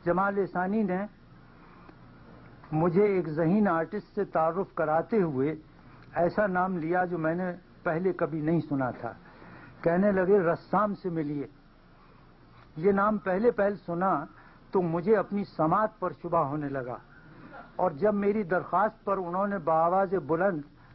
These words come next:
नाम दोहराया तो मुझे अपने इमला पर शुबा होने लगा। यानी पहले तो ऐसा लगा कि मैं ऊंचा सुनने लगा हूं, अब यूं महसूस हुआ कि ऊंचा समझने लगा हूं। मैंने हिज्जे पूछे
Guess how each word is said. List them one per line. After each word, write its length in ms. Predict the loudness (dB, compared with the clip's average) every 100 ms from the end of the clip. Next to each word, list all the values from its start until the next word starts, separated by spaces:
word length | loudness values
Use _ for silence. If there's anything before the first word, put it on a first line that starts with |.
| -4
नाम 400 | 0 2 2 0
दोहराया 640 | 0 2 2 4 2 -2 -8 -20 -20 -14 -6
तो 80 |
मुझे 340 | -4 -2 0 0
अपने 380 | 0 -4 -4 -6 -6
इमला 340 | -2 2 4 2
पर 160 | -2
शुबा 260 | -6 -2 -2
होने 280 | -2 -6 -8
लगा। 260 | -10 -12 -12 -12 -12 -12 -14 -14 -16 -18 -20 -20 -20 -20 -20 -20 -14 -4
यानी 160 | 0 2
पहले 380 | 2 2 4 4
तो 100 | 2
ऐसा 280 | 0 0
लगा 300 | 0 2 0
कि 140 | 0 -2
मैं 380 | -2 -4 -2 -2
ऊंचा 220 | 0 0
सुनने 360 | 0 -4 -2
लगा 200 | 0 0
हूं, 180 | 0 -2 -12 -20 -20 -20 -20 -20 -4
अब 120 | -2
यूं 200 | 2 2
महसूस 440 | 4 2 -2 -6 -2
हुआ 200 | 0 0
कि 100 | -2
ऊंचा 420 | -6 -6 -2 -2
समझने 600 | -2 -2 0 2 2 2
लगा 220 | 0 -4
हूं। 140 | -8 -10 -12 -14 -12 -12 -10 -12 -10 -12 -14 -16 -18 -18 -14 -12 -4
मैंने 400 | 0 2 4 2
हिज्जे 280 | 0 2 0
पूछे 520 | 0 -10 -2 -2 -2